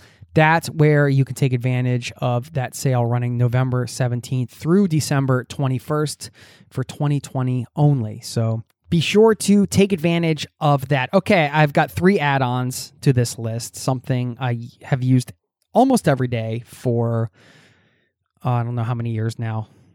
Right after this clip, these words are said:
I mean, I got this laptop that I'm using, uh, right now in twenty thirteen. So seven years. I've used this Thule laptop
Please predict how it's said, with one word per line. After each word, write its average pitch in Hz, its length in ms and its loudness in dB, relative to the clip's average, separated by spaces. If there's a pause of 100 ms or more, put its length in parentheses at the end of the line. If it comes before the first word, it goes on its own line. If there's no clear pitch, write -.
(100)
I 143 60 -4
mean, 135 100 2
I 131 60 0
got 131 160 0
this 127 140 -4
laptop 120 580 -4
that 120 140 -4
I'm 117 100 -8
using, 117 640 -4
uh, 117 160 -4
right 120 200 -2
now 120 200 -4
in 117 60 -4
twenty 135 300 -2
thirteen. 120 560 -2
So 135 160 2
seven 160 360 4
years. 123 300 0 (640)
I've 127 200 0
used 131 200 4
this 135 220 2 (140)
Thule 185 520 6
laptop 127 600 -2